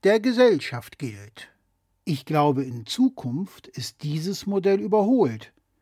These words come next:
und wir müssen die Gesellschaftsschichten neu einteilen. Was schwebt dir da vor? Eine Art Bruchrechnung.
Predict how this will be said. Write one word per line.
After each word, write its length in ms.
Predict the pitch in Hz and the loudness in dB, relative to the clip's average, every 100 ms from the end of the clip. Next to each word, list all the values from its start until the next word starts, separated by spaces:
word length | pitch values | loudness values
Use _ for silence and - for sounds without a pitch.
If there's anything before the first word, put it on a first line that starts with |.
| _ - | _ 0
und 200 | 190 175 | 2 4
wir 80 | |
müssen 360 | 175 190 - 180 | 4 2 0 -4
die 100 | 156 | 0
Gesellschaftsschichten 1300 | 135 110 123 131 - 175 - - 196 - - 208 214 | 0 0 -2 -4 -4 -10 -10 -8 -8 -8 -6 -2 0
neu 260 | 233 214 | 2 0
einteilen. 760 | 147 127 113 123 117 117 - - _ _ _ _ _ | 0 -4 -6 -8 -8 -10 -14 -18 _ _ _ _ _
Was 220 | 233 247 - | 0 0 2
schwebt 480 | - 285 262 208 | 2 4 4 4
dir 160 | 277 277 | 4 4
da 220 | 269 269 | 6 4
vor? 600 | - 302 233 214 269 262 _ _ _ _ _ _ - | 4 6 8 8 4 0 _ _ _ _ _ _ 0
Eine 380 | 156 147 143 | 4 4 4
Art 460 | 147 131 131 - - - | 0 -4 -4 -8 -18 -8
Bruchrechnung. 1040 | 135 143 247 - 123 117 - 127 113 107 | -4 0 0 -2 -10 -12 -10 -8 -8 -10